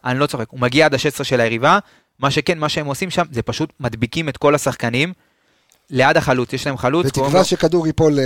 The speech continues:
Speaker 2: ייפול לשם.
Speaker 1: בדיוק, הם אומרים, "בוא נריב שם, בוא נריב ליד השש עשרה וננסה לנצל את זה", יש להם קור-, חלוץ, קוראים לו, ל-, ל-, סליחה על השמות, כן, אני לא, לא כל כך סגור על זה, לובנור, אה, הוא ברזילאי, ממוצא מולדבי, כן, כן,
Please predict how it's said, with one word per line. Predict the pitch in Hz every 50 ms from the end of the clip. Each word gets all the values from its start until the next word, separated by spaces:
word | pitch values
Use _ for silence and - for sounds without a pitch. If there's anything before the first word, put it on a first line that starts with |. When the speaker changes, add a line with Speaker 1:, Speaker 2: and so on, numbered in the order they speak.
| 131 135 -
Speaker 2:
ייפול | 131 - 135 127 120
לשם. | 175 196
Speaker 1:
בדיוק, | 208 208 185 -
הם | 180 180
אומרים, | 214 247 240 208
"בוא | 233 233
נריב | 226 214 214 -
שם, | - 214 180
בוא | 165 175 202
נריב | 202 202 196 185
ליד | 185 185 175
השש | 151 - 208 202 226
עשרה | 208 - 226 202
וננסה | 180 165 156 156 143 - 180 170
לנצל | 156 139 - 175 185
את | 185
זה", | 185
יש | 175 - -
להם | 170 151
קור-, | - 143 151 156 131
חלוץ, | - - 147 170 165
קוראים | - 160 156 160
לו, | 151 139
ל-, | 131 123 131 -
ל-, | 131 123 117 117 127 139 127 117
סליחה | - - 123 107 139 151
על | 151 135
השמות, | - - 123 123 135 127
כן, | - 131 123
אני | 117 117
לא, | 120 135 143 139 127 123
לא | 135
כל | - 139 139
כך | 135 -
סגור | - 120 117 135 151
על | 156
זה, | 175 214 214 202 - - - - - - _ _ -
לובנור, | 120 127 120 123 127 131 143 165 196 202 190 185 180 - _ _ _ _ - 123
אה, | 113 117 117 117
הוא | 120 120
ברזילאי, | 120 120 120 113 - 127 131 147 160 165 165 160 160
ממוצא | 151 135 127 120 117 113 - 139
מולדבי, | 127 123 120 135 139 139 139 127 - -
כן, | - 120 104 104 98 -
כן, | 113 135